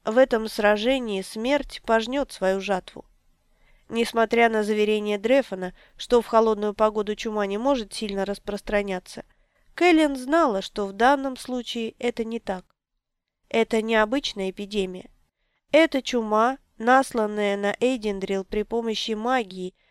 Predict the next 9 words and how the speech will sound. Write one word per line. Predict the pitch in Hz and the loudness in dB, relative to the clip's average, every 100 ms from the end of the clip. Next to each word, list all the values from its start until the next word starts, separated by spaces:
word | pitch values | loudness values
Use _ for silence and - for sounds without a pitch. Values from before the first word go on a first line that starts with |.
| _ - | _ -4
человеком, | 311 311 196 330 254 220 | 6 8 8 6 0 0
который | 208 208 208 208 | -2 0 -2 -4
стремится | - 214 220 214 - 214 | -6 -6 -4 -8 -8 -6
убить | - 214 226 247 | -6 -6 -6 -8
их | - | -8
всех. | - 233 190 _ _ _ _ _ _ _ _ _ | -6 -6 -6 _ _ _ _ _ _ _ _ _
Тогда, | 226 214 214 254 247 | 4 4 4 4 4
в | 196 - | 2 -6
подземелье, | 196 208 214 233 269 202 185 | -6 -4 -2 0 0 -2 -6